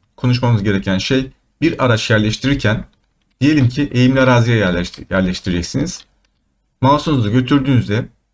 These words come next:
aracınız hala dik durmakta. Eğimli araziye uygun değil. Bunu nasıl yapıyorsunuz? Yerleştirmeden önce F tuşuna basıyorsunuz.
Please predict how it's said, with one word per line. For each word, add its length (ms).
aracınız 540
hala 480
dik 200
durmakta. 500
Eğimli 320
araziye 440
uygun 320
değil. 200
Bunu 160
nasıl 220
yapıyorsunuz? 600
Yerleştirmeden 640
önce 380
F 160
tuşuna 280
basıyorsunuz. 580